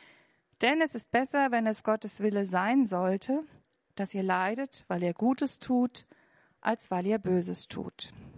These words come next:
Petrus schreibt, wenn ihr aufgrund eures gerechten Lebens leiden müsst,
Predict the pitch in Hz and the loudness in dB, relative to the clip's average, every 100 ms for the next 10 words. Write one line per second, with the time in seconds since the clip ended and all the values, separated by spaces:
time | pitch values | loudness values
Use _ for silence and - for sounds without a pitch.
0 | - - - _ _ - - - - _ | -20 -20 -20 _ _ -20 -20 -20 -20 _
1 | _ _ _ _ _ _ _ 285 311 - | _ _ _ _ _ _ _ 4 4 4
2 | 330 - 214 214 240 330 - - - - | 2 2 2 4 4 2 -6 -10 -10 2
3 | 208 240 262 208 208 - 254 320 320 233 | 4 6 6 4 0 0 2 4 2 2
4 | 233 220 - 214 202 285 - - 277 208 | 2 0 0 0 2 2 -2 2 4 6
5 | 220 240 240 247 - 185 185 226 240 226 | 6 6 6 4 2 4 4 2 4 6
6 | 240 - - - | 4 2 -8 -12